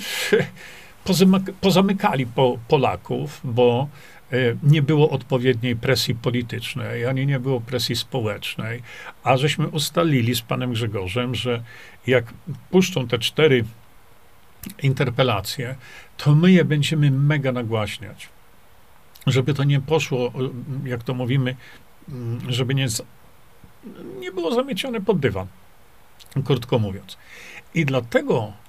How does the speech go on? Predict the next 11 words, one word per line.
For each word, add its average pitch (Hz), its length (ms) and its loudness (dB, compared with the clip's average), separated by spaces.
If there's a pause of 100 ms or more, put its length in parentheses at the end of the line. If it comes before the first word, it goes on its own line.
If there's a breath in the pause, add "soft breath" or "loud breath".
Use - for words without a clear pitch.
(140)
mm, 117 440 -4
to 147 120 0
miało 135 280 0
takie 123 300 -6
przeogromne 120 1400 -4
swoje 123 440 -4
znaczenie 123 580 -4
społeczne. 156 1000 -2 (640 loud breath)
Ale 311 300 -4
c-, - 280 -8
dlaczego 160 840 0